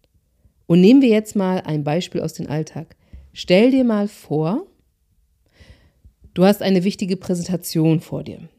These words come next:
Ja? Und der Gedanke daran, der löst Nervosität und Angst bei dir aus. Und du spürst, wie sich deine Muskeln anspannen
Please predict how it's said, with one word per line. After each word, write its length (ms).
Ja? 220
Und 240
der 180
Gedanke 580
daran, 360
der 120
löst 440
Nervosität 800
und 300
Angst 360
bei 100
dir 220
aus. 340
Und 180
du 100
spürst, 680
wie 220
sich 300
deine 260
Muskeln 640
anspannen 680